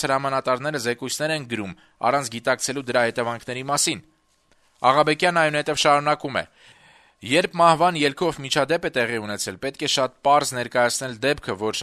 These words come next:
այսպիսի բան է եղել, իսկ թե ինչպիսի քրեական գործ կհարուցվի հետագայում, թող դրա պատասխանը տան քննչական աշխատանքներ կատարողները։ Եվ ամենակարևորը, միշտ ասել եմ, որ օրենսդրական փոփոխություն պետք է իրականացնել և տուժող կողմին հնարավորություն տալ,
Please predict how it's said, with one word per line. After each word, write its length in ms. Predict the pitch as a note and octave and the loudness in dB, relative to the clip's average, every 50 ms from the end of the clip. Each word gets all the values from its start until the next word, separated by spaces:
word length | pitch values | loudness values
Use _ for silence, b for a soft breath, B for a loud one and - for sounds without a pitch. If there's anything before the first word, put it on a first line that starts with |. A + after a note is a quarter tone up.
| A2+ | -4
այսպիսի 340 | G#2+ - - B2+ A#2+ - E3 | -4 -4 -4 -6 -4 -4 0
բան 240 | D3+ D#3+ D#3 C#3+ A#2 | 2 4 4 4 4
է 60 | G2+ F#2 | 0 -4
եղել, 280 | F2 E2 F2+ E2+ F2+ G#2 | -4 -6 -6 -8 -6 -6
իսկ 160 | G#2 - - | -6 -8 -6
թե 100 | - C3 B2+ | -6 -8 -8
ինչպիսի 400 | B2+ B2+ - - C3+ B2 - D#3 | -6 -8 -10 -6 -4 -4 -4 -4
քրեական 540 | D3 - C#3 B2+ C3 C3 - - C3+ B2+ A#2+ A#2 | -4 -4 0 2 2 2 2 -2 -4 -4 -2 0
գործ 240 | C3+ D3 C3+ - | 0 0 0 0
կհարուցվի 560 | - C3 A#2 A#2 A2+ A2+ A2+ - - C3+ B2 A#2 | -2 0 2 2 2 0 -2 -6 -6 -4 -4 -2
հետագայում, 540 | A2 A#2+ A#2 G#2+ A2+ A2+ A#2+ C#3 E3+ F3 E3+ b b b b b b b b b | 0 0 -2 2 2 0 2 0 -2 -6 -8 b b b b b b b b b
թող 240 | - C3+ C3+ C3 A#2+ A2 A2 | -2 -2 0 0 -2 -6 -4
դրա 180 | B2 B2 D3+ E3 - | 2 2 2 4 4
պատասխանը 540 | C#3+ C3+ - C3+ B2 - - D#3+ E3 D#3 - | 2 2 2 0 -2 -2 -2 -4 -4 -2 -2
տան 160 | D3+ D3+ D3+ D3+ - | -4 -4 -4 -6 -10
քննչական 540 | C#3 C3 B2 - D3 C3+ - D3 C#3+ C#3 C3 | -12 -8 -2 0 0 0 0 0 0 0 0
աշխատանքներ 600 | A#2 - - B2+ - - B2 A#2 - - C#3+ C#3+ - | 0 0 -2 -4 -4 -6 -6 -6 -6 -8 -8 -4 0
կատարողները։ 680 | C#3+ C3+ C3+ D3 D3 D3 D3+ C#3 D3 D#3 D#3 B2+ G2 E2 B B B B B B B B B B A2 | 0 0 2 2 2 2 0 0 0 -2 0 0 0 -2 B B B B B B B B B B -4
Եվ 120 | A#2 B2+ C#3 | 0 2 2
ամենակարևորը, 720 | C#3+ D3 C#3 B2 G#2+ - - G2+ G2 G2 F#2+ F#2 F#2 F2+ F2+ E2+ | 2 2 0 -2 -2 0 2 0 0 0 -2 -4 -4 -6 -6 -6
միշտ 240 | G2 A#2+ B2 - - B2+ | -4 -4 -4 0 2 2
ասել 260 | A#2 A2 - D3 D3 C#3+ | 2 2 0 -2 -2 -4
եմ, 80 | B2 | -4
որ 180 | G#2+ A2+ A2 A2 A2+ | -4 -2 0 0 -2
օրենսդրական 580 | A#2 A#2+ A2+ G#2+ A#2+ A#2+ A#2+ - C#3+ C#3 C3+ | -2 -4 -6 -4 -4 -4 -4 -4 -6 -8 -6
փոփոխություն 640 | - B2 A#2 - B2 A2 - B2+ A#2 - D#3+ D#3 D3 | -6 -8 -6 -6 -8 -8 -8 -6 -6 -4 -6 -6 -6
պետք 260 | - A#2+ G#2+ - - G#2+ | -4 -4 -6 -4 -4 -6
է 40 | G#2 G2+ | -4 -2
իրականացնել 640 | G#2 G2+ - - G2+ G#2 G#2 G2+ - - C3 B2 A2+ A2+ | -2 -2 -2 -2 -4 -4 -4 -6 -6 -8 -8 -6 -4 -4
և 140 | A2 - - - | -4 -4 -6 -12
տուժող 320 | A#2 A2 A2+ C3+ C3+ - _ - | -10 -4 -2 -2 -2 -2 _ -2
կողմին 340 | A#2 G#2+ A2+ C3 C#3 B2 | -2 -2 -4 -8 -10 -10
հնարավորություն 680 | A2+ G#2+ G#2+ A2 A2 A2 A2 A2+ A2 G#2+ - - C#3+ D3 | -6 -4 -2 0 0 0 0 0 -2 -2 -4 -4 -6 -2
տալ, 240 | C#3 C3+ C3+ C3 A#2 | 4 4 4 4 4